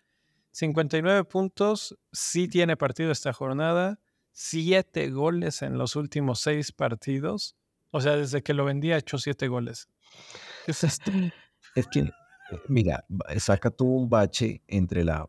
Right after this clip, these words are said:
Speaker 2: de-, entre la fecha
Speaker 1: Sí.
Speaker 2: dieciséis y la diecinueve, que no, o sea,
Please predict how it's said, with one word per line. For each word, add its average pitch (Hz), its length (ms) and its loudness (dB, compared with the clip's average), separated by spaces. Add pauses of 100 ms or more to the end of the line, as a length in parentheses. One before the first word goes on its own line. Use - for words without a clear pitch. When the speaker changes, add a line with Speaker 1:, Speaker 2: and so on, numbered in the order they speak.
(120)
Speaker 2:
de-, - 220 -2
entre 90 220 2
la 82 140 2
fecha 98 280 -4
Speaker 1:
Sí. - 20 4
Speaker 2:
dieciséis 101 540 0 (120)
y 127 100 4
la 117 120 6
diecinueve, 92 800 2 (380)
que 110 120 0
no, 104 460 4
o - 200 -6
sea, 80 300 0